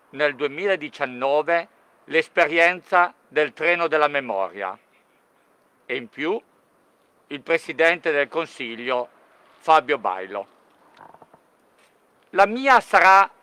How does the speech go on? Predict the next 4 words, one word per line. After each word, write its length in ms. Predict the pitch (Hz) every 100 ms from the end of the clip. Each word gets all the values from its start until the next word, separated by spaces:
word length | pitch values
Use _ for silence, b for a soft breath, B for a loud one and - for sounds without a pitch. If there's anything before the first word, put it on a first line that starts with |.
| _ _ _ -
una 260 | 175 185
breve 680 | 151 196 233 240 220 214 -
riflessione 1120 | - 170 - 180 165 - 180 180 180 180 180 -
introduttiva, 1000 | 160 151 165 151 - - 101 98 107